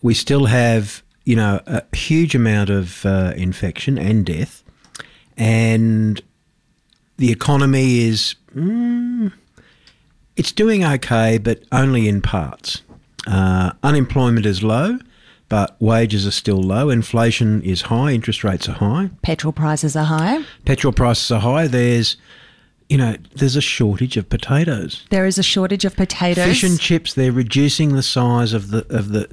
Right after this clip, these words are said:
Speaker 1: the chip sh-, chip share you get.
Speaker 2: And even in packets of chips, the, the
Speaker 1: Yes.
Speaker 2: prices, <laughs> this again, the prices of a packet of chip has gone up dramatic-,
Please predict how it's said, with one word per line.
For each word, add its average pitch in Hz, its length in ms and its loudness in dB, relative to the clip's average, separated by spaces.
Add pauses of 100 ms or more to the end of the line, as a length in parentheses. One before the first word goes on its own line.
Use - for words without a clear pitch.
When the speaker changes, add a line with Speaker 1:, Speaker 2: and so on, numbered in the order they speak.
(100)
Speaker 1:
the - 120 -2
chip - 300 -4
sh-, - 160 -6 (120)
chip 220 220 -4
share 107 260 0
you 123 200 0
get. - 220 -8 (560)
Speaker 2:
And 202 460 2
even 226 400 2
in 180 240 0
packets - 380 -4
of - 100 -2
chips, - 380 -2
the, 170 360 0
the - 120 0
Speaker 1:
Yes. 170 120 0
Speaker 2:
prices, 254 500 0 (140)
<laughs> - 120 -6
this 254 400 -2
again, - 420 -4 (240)
the 285 100 0
prices 285 480 0
of 269 80 0
a 254 120 -2
packet 247 320 0
of 226 80 -2
chip 233 260 0
has 208 180 2
gone 196 220 2
up 196 140 0
dramatic-, 190 580 0